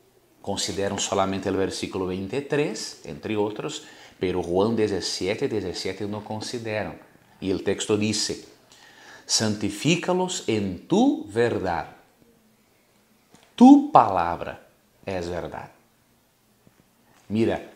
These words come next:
la verdadera unión, el verdadero ecumenismo, tiene como bases no simplemente el amor, tiene como bases la verdad.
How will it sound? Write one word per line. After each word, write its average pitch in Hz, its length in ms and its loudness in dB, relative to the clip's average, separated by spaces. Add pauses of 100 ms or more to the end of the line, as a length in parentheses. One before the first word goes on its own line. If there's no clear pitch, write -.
(320)
la 92 200 0
verdadera 95 840 0
unión, 107 800 -4 (580)
el 104 140 -2
verdadero 104 720 0
ecumenismo, 95 1400 -6 (580)
tiene 143 420 2
como 101 320 -2
bases 107 640 0
no 147 240 -2
simplemente 110 1400 -6
el 98 140 -2
amor, 85 440 -6 (760)
tiene 98 500 -6
como 101 280 -6
bases 87 520 -6
la 107 440 0 (340)
verdad. 101 720 -4